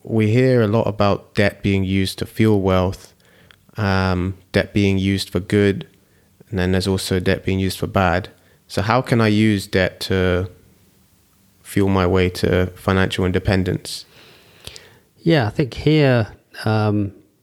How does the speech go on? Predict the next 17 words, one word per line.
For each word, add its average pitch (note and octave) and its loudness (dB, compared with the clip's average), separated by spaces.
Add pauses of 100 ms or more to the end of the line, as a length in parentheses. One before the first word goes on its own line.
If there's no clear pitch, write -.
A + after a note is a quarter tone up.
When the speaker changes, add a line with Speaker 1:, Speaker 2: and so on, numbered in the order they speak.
(640)
Speaker 2:
you G#2 2
have A2 0
to A#2+ 2
understand G#2 0
that, F#2+ 0 (400)
that - -12
debt - -4
could, G#2+ 0 (260)
uh, F#2+ 0 (100)
well, F#2 2
it F2+ -2
will, A2+ 4
it F#2+ 0
will G#2 0
cause A2+ 0
a G2+ 2
drag F#2 0